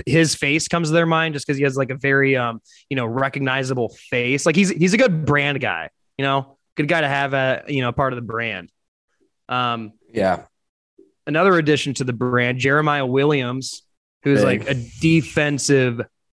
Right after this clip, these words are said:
Speaker 2: Dog.
Speaker 1: juggernaut.
Speaker 2: He's a
Speaker 1: Oh my
Speaker 2: dog.
Speaker 1: He
Speaker 2: T J
Speaker 1: is
Speaker 2: loves his dogs, baby.
Speaker 1: He does. Dude, he, he's gonna be really good for us. Like, I, I don't, I don't, I haven't seen a ton from him on the offensive end, but he held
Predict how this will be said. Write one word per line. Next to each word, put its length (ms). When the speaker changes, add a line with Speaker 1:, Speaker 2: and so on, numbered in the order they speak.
Speaker 2:
Dog. 240
Speaker 1:
juggernaut. 720
Speaker 2:
He's 260
a 20
Speaker 1:
Oh 40
my 40
Speaker 2:
dog. 540
Speaker 1:
He 60
Speaker 2:
T 180
J 120
Speaker 1:
is 60
Speaker 2:
loves 240
his 180
dogs, 360
baby. 420
Speaker 1:
He 140
does. 580
Dude, 200
he, 140
he's 260
gonna 140
be 200
really 300
good 300
for 200
us. 220
Like, 140
I, 240
I 60
don't, 180
I 60
don't, 200
I 80
haven't 220
seen 180
a 40
ton 320
from 280
him 160
on 240
the 300
offensive 500
end, 300
but 240
he 200
held 560